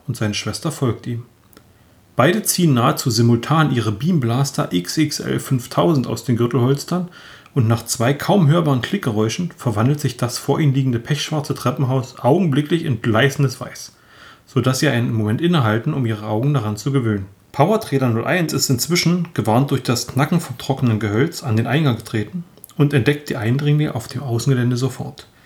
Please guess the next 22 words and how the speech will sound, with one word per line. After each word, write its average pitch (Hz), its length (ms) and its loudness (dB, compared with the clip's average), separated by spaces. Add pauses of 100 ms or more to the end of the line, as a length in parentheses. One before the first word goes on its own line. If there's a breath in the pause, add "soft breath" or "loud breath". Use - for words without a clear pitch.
(380 soft breath)
Mit 113 160 0
einem 123 280 2
Satz 127 280 -2
springt 143 340 0
er 127 80 -2
am 117 100 -2
Kinderwagen 117 540 2
vorbei 117 400 0
und 123 120 -2
schießt - 360 -4
dann 147 140 2
mit 135 200 -2
ungeahnter 175 520 4
Geschwindigkeit 143 720 0
auf 120 140 -6
die 123 120 -4
zwei 113 320 -2
in 127 160 2
Flecktarn 151 540 -2
gekleideten 127 480 0
Menschen 110 320 0
zu. 110 240 -10